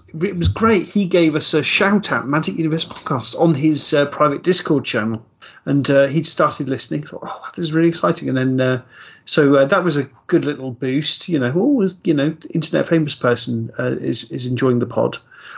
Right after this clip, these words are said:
And then just literally two days later, we found out he's joining Mantic. So, uh, I guess, uh, that was a little bit of research he was doing.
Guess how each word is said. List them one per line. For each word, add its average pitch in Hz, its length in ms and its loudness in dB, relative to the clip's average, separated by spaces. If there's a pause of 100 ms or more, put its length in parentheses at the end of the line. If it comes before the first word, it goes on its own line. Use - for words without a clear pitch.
And 165 120 4
then 170 200 4
just - 400 -2
literally 170 460 0
two 160 160 0
days 139 220 2
later, 143 300 0
we 123 60 -8
found 127 240 -2
out 123 80 -6
he's 131 120 -6
joining 139 320 0
Mantic. 165 520 -2 (120)
So, 127 320 2
uh, 123 360 4
I 131 100 0
guess, - 400 0
uh, 135 140 2
that 127 180 -2
was 143 220 0
a 160 60 4
little 160 200 4
bit 139 160 0
of 127 100 -4
research 170 380 2
he 135 80 -6
was 117 160 -6
doing. 120 360 -2